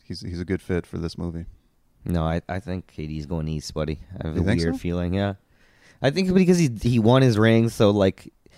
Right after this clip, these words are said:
Speaker 2: you know, history books, it's gonna show Kevin Durant as, you know what I mean?
Speaker 1: Hmm.
Speaker 2: A goddamn champion. And it's not gonna be like he's a snake, you know what I mean? Like, he,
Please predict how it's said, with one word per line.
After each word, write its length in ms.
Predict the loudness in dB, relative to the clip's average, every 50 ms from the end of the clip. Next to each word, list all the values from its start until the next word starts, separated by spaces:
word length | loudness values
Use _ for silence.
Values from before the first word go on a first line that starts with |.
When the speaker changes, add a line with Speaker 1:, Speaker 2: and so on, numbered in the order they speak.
| _ _ _ _ _ 0
Speaker 2:
you 80 | 4
know, 200 | 4 6 4 4
history 440 | 4 4 4 4 6 6 6 6 6
books, 560 | 6 6 6 6 4 2 -4 -8 -10 -14 -18 _ _ _ _ _ _ _ -20 -20 -20 -20 _ _ _ _ _ _ _ _ -20 -20 -20 -16 _
it's 200 | -10 -10 -10 -4
gonna 220 | 0 2 2 4 4
show 300 | 4 6 6 6 6 6
Kevin 260 | 6 4 4 4 4
Durant 340 | 6 6 6 6 6 6 6
as, 180 | 4 2 2 2
you 80 | 2
know 80 | 2 4
what 80 | 4
I 40 | 4
mean? 260 | 4 4 2 2 0 -6 _ _ _ _ _ _ _ _ _ _ _
Speaker 1:
Hmm. 160 | -2 0 0
Speaker 2:
A 40 | 2
goddamn 440 | 4 6 6 6 6 6 4 4 4
champion. 540 | 2 2 4 4 4 4 4 2 2 4 2
And 100 | 0 -2
it's 120 | -2 0 0
not 120 | 0 2
gonna 120 | 4 4 4
be 80 | 4
like 160 | 4 4 4
he's 120 | 2 2 0
a 60 | 0
snake, 460 | 0 0 0 2 2 2 2 0 -4
you 280 | -8 -8 -6 -6 -4 -2
know 80 | -2
what 60 | 0 0
I 40 |
mean? 180 | 0 -2 -2 0
Like, 160 | -2 -2 -2
he, 140 | -4 -6